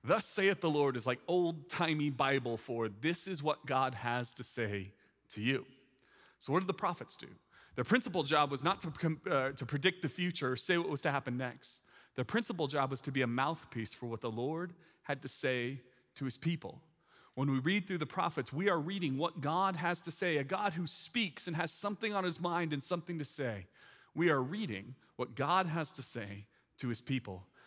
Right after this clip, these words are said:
That is what prophecy is all about. Not just predicting the future, but telling the people of God what God has to say. So number one, what is prophecy?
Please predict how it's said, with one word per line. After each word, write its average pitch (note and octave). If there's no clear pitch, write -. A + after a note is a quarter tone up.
That C#3
is E3
what D#3+
prophecy C3+
is A#2
all A2+
about. G#2
Not C#3
just -
predicting F#3+
the E3
future, G#2+
but -
telling G3
the G3+
people E3
of B2+
God G#2+
what A2+
God G2+
has A2+
to A#2+
say. A#2
So A#2+
number D#3
one, D3
what C3+
is C3+
prophecy? E3